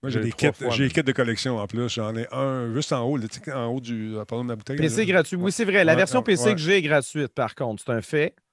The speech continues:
Speaker 2: Mais deux, deux, zéro, deux, un, deux, trois. Il y a eu des trois, quand même, hein ?
Speaker 1: Hmm.
Speaker 2: Je suis vraiment curieux de savoir dans les cent quarante millions d'exemplaires. Y a-tu quarante millions d'exemplaires qui sont juste des, des
Speaker 1: Des
Speaker 2: doublons ?
Speaker 1: <laughs> Ça se peut, tu sais. En tout cas, moi, j'en ai quelques-uns, des doublons ici. Puis, euh,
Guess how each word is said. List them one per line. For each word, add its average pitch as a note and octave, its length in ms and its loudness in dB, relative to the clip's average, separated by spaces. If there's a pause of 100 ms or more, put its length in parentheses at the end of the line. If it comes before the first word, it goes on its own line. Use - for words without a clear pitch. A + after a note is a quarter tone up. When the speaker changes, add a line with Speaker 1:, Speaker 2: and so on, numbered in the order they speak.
(420)
Speaker 2:
Mais A#2+ 180 2
deux, F#3 300 8
deux, E3+ 320 6
zéro, D3+ 420 2
deux, D3+ 320 2
un, C#3+ 300 2
deux, C3+ 260 0
trois. C3+ 380 -4
Il C3 60 -6
y - 20 -4
a B2 40 -4
eu D3+ 100 -4
des G#3+ 140 -4
trois, D#3+ 400 -2
quand G#3+ 300 -8
même, E3+ 200 -8
hein ? C3 160 -10 (340)
Speaker 1:
Hmm. A#2+ 180 -6
Speaker 2:
Je - 80 -12
suis B2+ 80 -6
vraiment F3 260 4
curieux D#3+ 220 4
de D#3+ 60 2
savoir D#3 320 4
dans D3+ 80 6
les C#3+ 80 6
cent E3+ 160 2
quarante C#3 320 -2
millions C3+ 180 0
d'exemplaires. B2 600 -2 (280)
Y B2 60 2
a-tu - 160 -4
quarante F3+ 320 2
millions D#3 300 4
d'exemplaires B2+ 520 2
qui - 120 -8
sont A#2 100 -2
juste A#2 240 -2
des, A#2+ 140 0
des - 280 -4
Speaker 1:
Des D#3+ 160 6
Speaker 2:
doublons ? A#2 240 2 (120)
Speaker 1:
<laughs> - 120 -4
Ça - 200 0
se - 100 -2
peut, G#3+ 220 4
tu - 60 -2
sais. D3+ 180 2 (260)
En C3+ 40 -14
tout - 120 -18
cas, D3 100 4
moi, D#3+ 140 4
j'en B2+ 220 2
ai C3 100 0
quelques-uns, A#2 480 -2
des G#2+ 140 -4
doublons G#2 340 -6
ici. B2 240 -4
Puis, G#2 300 -6
euh, F#2+ 80 -6